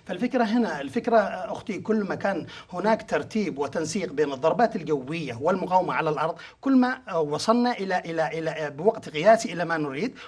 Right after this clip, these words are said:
والانتصار الذي نريد أن نرسمه على، على الأرض. فدون، دون، دون أي مكاسب على الأرض يظل، تظل الانتصارات عبارة عن كلمات ليس لها واقع وليس لها، ليس لها أرضية صلبة تقف عليها.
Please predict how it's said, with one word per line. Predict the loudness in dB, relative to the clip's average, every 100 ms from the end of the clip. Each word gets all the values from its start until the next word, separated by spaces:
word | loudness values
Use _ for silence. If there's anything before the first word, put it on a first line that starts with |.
| 0
والانتصار | 2 2 0 2 2 2
الذي | 0 -2 -4 -6
نريد | -4 0 0 2
أن | 0
نرسمه | 0 0 0 2
على، | 0 -2 -4 -12 -8 4
على | 8 8 8
الأرض. | 6 4 2 -2
فدون، | -2 -2 -2 -10 2 6 8 6 4
دون، | 4 6 4 0 0
دون | 4 6 6 4 -6 _ _ 0
أي | 2 2
مكاسب | 4 6 6 4
على | 0
الأرض | 2 0 -2
يظل، | 2 2 2 -4 -16 -10
تظل | -6 2 4
الانتصارات | 4 -4 -6 0 0 0 -2
عبارة | 0 0
عن | 0 -6 -10 -2
كلمات | 2 4 4 2 0 -10
ليس | -12 -8 0 2 2
لها | 2 2 4
واقع | 6 6 2 -6 -20 -6
وليس | 2 4 4
لها، | 2 2 0
ليس | -2 -6 -6 0
لها | 2 2 0
أرضية | 0 -2
صلبة | 0 0 -2
تقف | -4 -10 -12
عليها. | -16